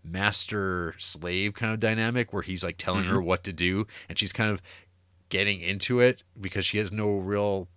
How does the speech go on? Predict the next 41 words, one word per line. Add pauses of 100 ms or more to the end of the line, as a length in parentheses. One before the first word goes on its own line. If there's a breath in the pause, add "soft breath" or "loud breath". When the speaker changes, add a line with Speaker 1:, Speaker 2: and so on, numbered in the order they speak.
(140)
Speaker 1:
template. (440 loud breath)
And
it's
like,
so,
like,
it's
playing
with
this
idea,
though,
like,
Speaker 2:
Okay.
Speaker 1:
'cause
there's
these,
these
elements
that
they
drop.
It's
like, (240 soft breath)
well,
you
know,
you
pushed
for
these
people
in
the
school. (160)
Not
this
kid,
per
se,
but